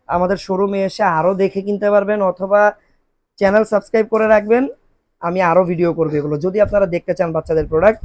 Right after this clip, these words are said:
এই কালারটা খুবই নাইস একটা কালার, অনেকটা, আহ, পিচ গোল্ডেন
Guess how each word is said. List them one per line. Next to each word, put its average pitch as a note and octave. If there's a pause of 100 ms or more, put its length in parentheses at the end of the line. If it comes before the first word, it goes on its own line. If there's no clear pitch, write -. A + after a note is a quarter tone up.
(280)
এই A3
কালারটা G3
খুবই F3
নাইস D3+
একটা F#3+
কালার, F#3+
অনেকটা, F3 (360)
আহ, D#3 (160)
পিচ A#3+
গোল্ডেন G3